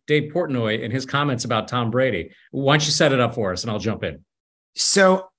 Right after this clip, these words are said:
Speaker 2: I don't know who saw that, if you had, had read about this, but apparently, like,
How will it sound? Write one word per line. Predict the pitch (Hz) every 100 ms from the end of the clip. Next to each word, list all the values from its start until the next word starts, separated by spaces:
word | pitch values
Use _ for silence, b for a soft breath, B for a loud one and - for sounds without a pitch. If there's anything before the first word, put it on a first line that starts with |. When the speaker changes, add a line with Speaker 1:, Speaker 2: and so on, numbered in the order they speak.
| _
Speaker 2:
I | - 254
don't | 339 349
know | 262
who | 185
saw | 196 - 226 190
that, | 143 160
if | 120
you | 175 202
had, | 180
had | 160 160 147
read | 180
about | 185 156 135
this, | 127 -
but | 170 -
apparently, | - - 208 269 294 180 165 156
like, | 156 143 135 131 131